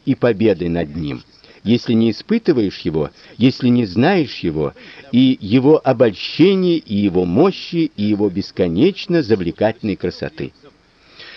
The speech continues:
Я знал и то, и другое, и кому, как не мне, говорить об этом. Но в старости, как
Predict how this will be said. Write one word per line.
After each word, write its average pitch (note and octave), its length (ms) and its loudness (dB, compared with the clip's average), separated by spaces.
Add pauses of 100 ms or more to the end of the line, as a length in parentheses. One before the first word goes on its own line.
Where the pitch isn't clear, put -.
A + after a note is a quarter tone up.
(200)
Я F3 260 4
знал G#3+ 400 2 (140)
и B2 120 0
то, F#3+ 300 2
и D3+ 240 -2
другое, E2 720 -4 (260)
и B2+ 100 2
кому, E3 320 0
как - 320 0
не G2 140 2
мне, F#2 260 0
говорить E2+ 480 -4
об B1+ 140 -8
этом. C2+ 300 -14 (640)
Но A#3 200 2
в - 20 -12
старости, G3+ 760 -2
как F#3+ 220 -2